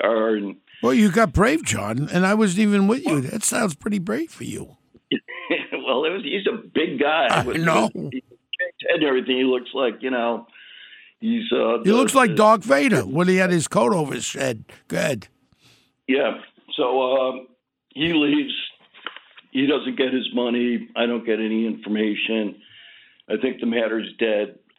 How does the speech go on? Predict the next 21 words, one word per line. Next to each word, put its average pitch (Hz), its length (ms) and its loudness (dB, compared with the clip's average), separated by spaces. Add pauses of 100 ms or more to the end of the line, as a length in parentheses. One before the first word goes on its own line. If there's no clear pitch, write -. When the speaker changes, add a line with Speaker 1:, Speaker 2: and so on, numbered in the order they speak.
(260)
Speaker 1:
I 110 80 -4
go 107 180 0
back 123 200 0
to - 140 -10
New 120 100 0
York. 120 360 0
I 117 200 -2
think 135 180 -4
about 127 140 0
it 107 60 -2
a 113 40 -2
little 107 220 -2
bit, 110 240 0 (140)
and 107 380 -4 (840)
then 139 140 0
I 151 60 2
realize 135 540 0 (100)
that 120 80 -2
if 117 100 -6 (100)
he 147 360 -2 (320)
was 113 140 -2